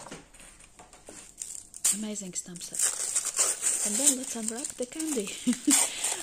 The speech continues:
So this is, um, one of the reasons I love this box so much, that some pieces are wrapped, hand wrapped in this tissue paper,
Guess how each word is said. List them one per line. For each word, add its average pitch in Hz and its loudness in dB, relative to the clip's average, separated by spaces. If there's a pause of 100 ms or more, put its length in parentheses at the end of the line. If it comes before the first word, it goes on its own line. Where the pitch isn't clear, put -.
(200)
So 262 4
this 247 0
is, 220 -2 (160)
um, 202 -4
one 220 -4
of 214 -8
the 214 -8
reasons 208 -6
I 190 -10
love 202 -6
this 240 -6
box 254 -10
so 277 -8
much, 294 -8 (320)
that 196 -16 (200)
some 214 -10
pieces 214 -8 (540)
are 196 -8
wrapped, 214 -12 (160)
hand 226 -6
wrapped 233 -12 (100)
in 196 -12
this 196 -10
tissue 233 -8
paper, 262 -10